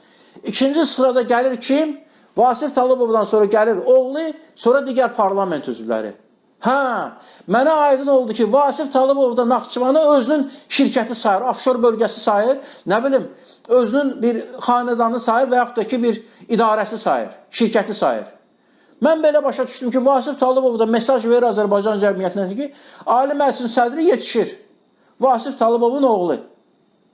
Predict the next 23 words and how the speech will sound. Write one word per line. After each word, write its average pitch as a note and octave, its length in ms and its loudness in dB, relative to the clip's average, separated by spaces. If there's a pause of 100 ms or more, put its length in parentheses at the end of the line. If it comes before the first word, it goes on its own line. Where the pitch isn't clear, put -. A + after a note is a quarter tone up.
(1800)
Mən C4+ 220 0
ola-, C4 320 2
mən, C4 360 0
məndə B3+ 280 2
olan C#4 240 0
məlumata A#3 500 2
görə G3 260 2 (600)
Azərbaycanda A#3 680 2
məmurların A3+ 600 0
bir C4 140 2
qismi G#3+ 320 -2
deyir A3 180 0
ki, C4+ 120 -2 (380)
mənim C4 320 2
oğlum C4 380 2
niyə C4+ 200 2
nazir B3 340 2
olmasın? A3 680 0 (920)
Nazir C4 380 2
müavini C#4 420 2
azdır D4 280 2
onun F#3 180 0
üçün. B2+ 360 -6